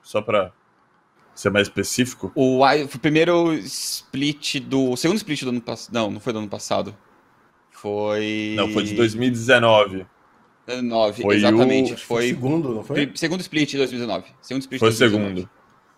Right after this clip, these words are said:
Speaker 1: Que o, o
Speaker 2: É.
Speaker 1: é, o Weiser, ele, ele destruiu na fase regular de pontos, e daí todo mundo falava muito dele, tava o nome muito cotado, e chegou na semifinal e ele morreu na praia pro Tai. O Tai, ele mostrou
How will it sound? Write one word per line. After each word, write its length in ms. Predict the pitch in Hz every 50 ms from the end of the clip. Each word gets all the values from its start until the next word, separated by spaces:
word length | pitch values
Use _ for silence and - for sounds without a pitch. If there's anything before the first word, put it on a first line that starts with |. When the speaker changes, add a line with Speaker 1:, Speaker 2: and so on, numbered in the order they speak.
| _ _ _ _ _
Speaker 1:
Que 100 | - -
o, 360 | 110 110 113 110 110 110 110 110
o 40 |
Speaker 2:
É. 1300 | 110 110 - _ _ _ _ _ _ _ _ _ _ _ _ _ _ _ _ _ _ _ _ _ - 101 101 98
Speaker 1:
é, 20 |
o 120 | 98 104 107
Weiser, 340 | 113 127 135 135 135 135 127
ele, 160 | 123 123 123
ele 160 | 123 117 117
destruiu 480 | 120 113 117 - - - 131 131 127 131
na 100 | 131 127
fase 280 | - 139 123 120 117
regular 340 | 127 120 107 113 110 113 110
de 120 | 110 113
pontos, 640 | 113 - - 120 127 147 160 156 - 160 139 - -
e 80 | 123 120
daí 500 | 113 117 117 117 117 117 120 120 120 117
todo 200 | 117 123 117 117
mundo 180 | 117 113 110
falava 360 | 107 - 113 110 113 110 113 110
muito 440 | 107 107 117 143 160 185 180 160
dele, 300 | 113 98 104 113 120 123
tava 240 | 120 123 113 107 110
o 100 | 107 107
nome 180 | 107 107 113 113
muito 240 | 110 117 127 - -
cotado, 380 | - 131 123 - 120 123 127
e 40 | 123
chegou 400 | - - 139 127 110 104 127 147
na 100 | 165 165
semifinal 500 | 156 - 147 147 147 - - 123 127 131
e 40 | 135
ele 100 | 131 131
morreu 300 | 131 131 131 135 135 127
na 120 | 127 135
praia 280 | 127 - 131 123 131 123
pro 160 | 120 131 135
Tai. 300 | - - 117 113 107 101
O 120 | 98 101
Tai, 240 | 104 - - 110 113
ele 140 | 120 120 120
mostrou 560 | 117 117 120 117 - - - 117 120 127 127